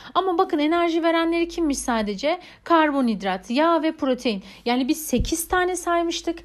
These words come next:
Vitamindir, e, enzimdir, işte A T P'dir, nükleik asittir vesaire. Ama bunların içerisinden sadece üç enerji verici olarak kullanılıyor. Ama yapıcı onarıcıdır da dedik. Bakın yapıcı onarıcılara karbonhidrat, yağ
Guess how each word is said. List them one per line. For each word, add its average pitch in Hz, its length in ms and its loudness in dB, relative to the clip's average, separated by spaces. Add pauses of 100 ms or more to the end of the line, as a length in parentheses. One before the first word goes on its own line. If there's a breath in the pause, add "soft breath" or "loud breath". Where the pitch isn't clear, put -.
(260 loud breath)
Vitamindir, 269 760 -2
e, 240 420 0
enzimdir, 254 800 -2 (120)
işte 233 340 0
A 247 180 2
T 254 280 0
P'dir, 269 360 -2
nükleik 277 400 -4
asittir 277 480 -6
vesaire. 302 540 -2 (280 loud breath)
Ama 302 320 0
bunların 320 360 0
içerisinden 330 400 -4
sadece 370 640 -2
üç 320 200 -2
enerji 214 440 -2
verici 185 240 -6
olarak 185 320 -4
kullanılıyor. 185 420 -8 (300 loud breath)
Ama 320 180 0
yapıcı 359 360 2
onarıcıdır 349 600 -2
da 240 140 -2
dedik. 247 280 -6 (220 loud breath)
Bakın 381 260 0
yapıcı 247 360 -2
onarıcılara 226 320 -2 (320)
karbonhidrat, 254 920 0 (260 loud breath)
yağ 277 400 2